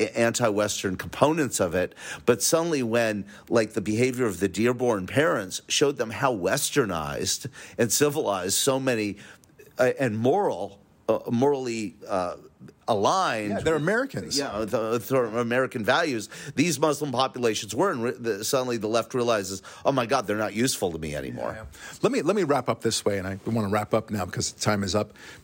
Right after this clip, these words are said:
Speaker 2: But it's interesting how we're talking about these various different aspects. And we talked before about how the left always seems to be,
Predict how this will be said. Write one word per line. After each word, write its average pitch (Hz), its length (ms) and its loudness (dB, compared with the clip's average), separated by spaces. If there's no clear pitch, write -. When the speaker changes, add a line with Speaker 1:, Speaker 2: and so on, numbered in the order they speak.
Speaker 2:
But 113 260 2
it's 120 140 2
interesting 147 380 0
how 110 140 0
we're 104 200 2
talking 135 460 0
about 101 420 -2
these 101 360 -2
various 123 440 -4
different 107 300 -4
aspects. 107 500 -2
And 101 140 -6
we - 80 0
talked 160 220 0
before 135 320 0
about 104 180 0
how 104 120 -4
the 104 100 0
left 113 280 0
always 107 280 2
seems 107 240 -4
to 113 120 -2
be, 98 360 -2